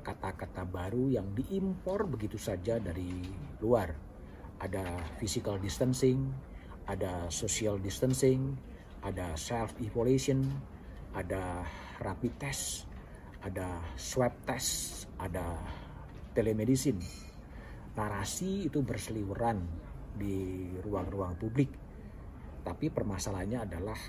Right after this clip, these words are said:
apakah narasi-narasi itu dipahami sepenuhnya oleh masyarakat. Akronim pun bermunculan. Ada akronim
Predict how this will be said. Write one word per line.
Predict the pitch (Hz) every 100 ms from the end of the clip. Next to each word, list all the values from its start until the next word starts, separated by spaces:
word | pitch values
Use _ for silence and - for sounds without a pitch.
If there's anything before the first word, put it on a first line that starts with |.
| -
apakah | - - - 104 - 104
narasi-narasi | 95 90 - 104 82 80 95
itu | - 101
dipahami | 85 - 90 92 107
sepenuhnya | - - 85 82 98 101 98 -
oleh | 78 76 - - - - - - - -
masyarakat. | - - - - - - - - - - - - - - - - 127
Akronim | 131 170 175 185 190
pun | 269 302 302
bermunculan. | - 110 107 104 107 110 104 87 87 - -
Ada | 101 90 -
akronim | 90 - 101 110 120 123